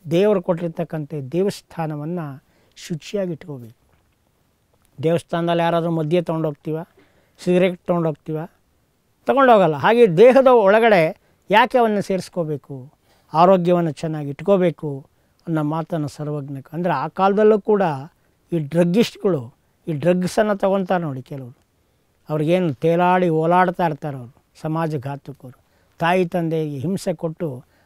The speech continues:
ಅದನ್ನ ತೆಗೆದುಕೊಂಡೋಗಿ ಹಣನ ಅವರು ದುರುಪಯೋಗ ಮಾಡ್ತಾರೆ, ವ್ಯರ್ಥ ಮಾಡ್ತಾರೆ. ಅವರ ಆರೋಗ್ಯ ಹಾಳಾಗೋ ಜೊತೆಗೆ ಸಂಸಾರದ ಆರೋಗ್ಯನ ಹಾಳಾಗುತ್ತೆ,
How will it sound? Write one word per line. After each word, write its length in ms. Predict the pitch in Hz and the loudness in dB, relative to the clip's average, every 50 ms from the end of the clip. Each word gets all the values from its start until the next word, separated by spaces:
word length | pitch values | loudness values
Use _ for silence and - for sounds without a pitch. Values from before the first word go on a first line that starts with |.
| _ - | _ -12
ಅದನ್ನ 160 | 160 151 151 143 | -8 -8 -8 -6
ತೆಗೆದುಕೊಂಡೋಗಿ 680 | - 170 165 180 165 160 - 175 160 156 160 151 131 | -4 -2 -2 -2 -2 -4 -6 -8 -6 -6 -6 -6 -8
ಹಣನ 460 | 120 139 151 156 156 151 151 139 123 127 _ _ _ _ _ _ _ - | -8 -8 -8 -8 -8 -8 -8 -10 -14 -16 _ _ _ _ _ _ _ -10
ಅವರು 320 | 151 143 139 135 131 - _ _ _ - | -10 -8 -8 -10 -12 -14 _ _ _ -8
ದುರುಪಯೋಗ 400 | 156 170 160 - - 151 139 139 | -6 -6 -6 -6 -8 -8 -8 -8
ಮಾಡ್ತಾರೆ, 640 | 139 131 127 120 - - 131 117 113 113 131 _ _ _ _ - | -10 -10 -12 -14 -16 -18 -18 -18 -18 -20 -20 _ _ _ _ -16
ವ್ಯರ್ಥ 280 | 143 123 - _ - 165 | -16 -16 -16 _ -14 -12
ಮಾಡ್ತಾರೆ. 500 | 156 151 135 120 _ - 117 107 139 _ _ _ _ _ _ _ _ _ - | -12 -12 -12 -16 _ -20 -20 -20 -20 _ _ _ _ _ _ _ _ _ -8
ಅವರ 180 | 143 156 170 180 | -2 0 2 4
ಆರೋಗ್ಯ 380 | 185 190 202 220 226 214 240 214 | 6 6 6 4 4 6 4 6
ಹಾಳಾಗೋ 360 | 185 214 226 233 233 220 226 | 6 6 6 6 4 4 2
ಜೊತೆಗೆ 640 | 190 202 220 214 269 269 240 240 214 185 180 196 _ _ _ _ _ _ _ _ | 0 0 0 2 2 4 6 6 6 4 4 0 _ _ _ _ _ _ _ _
ಸಂಸಾರದ 540 | - - 185 185 196 - - 214 214 214 214 | -6 -4 -2 -2 -2 0 2 4 4 4 4
ಆರೋಗ್ಯನ 480 | 208 202 202 208 208 196 208 208 208 202 | 4 4 4 2 2 0 -2 -4 -2 -2
ಹಾಳಾಗುತ್ತೆ, 680 | 170 190 202 196 196 196 196 180 - - 214 202 - | -2 -2 0 0 -2 -2 -4 -8 -10 -14 -20 -20 -20